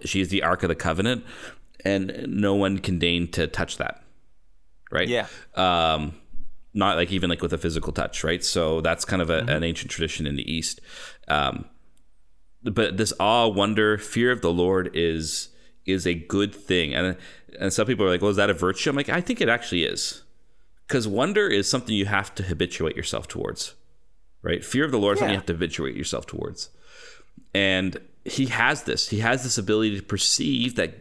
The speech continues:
Speaker 1: he's able to perceive who Mary is he's able to perceive a mystery of God at work in her. And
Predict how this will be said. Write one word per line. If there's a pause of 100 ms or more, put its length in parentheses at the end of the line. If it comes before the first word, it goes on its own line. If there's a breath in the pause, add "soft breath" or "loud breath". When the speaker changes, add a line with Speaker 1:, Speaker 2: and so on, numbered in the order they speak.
(360)
Speaker 1:
he's
able
to
perceive
who
Mary
is (440 loud breath)
he's
able
to
perceive
a
mystery
of
God
at
work (100)
in
her. (1700 soft breath)
And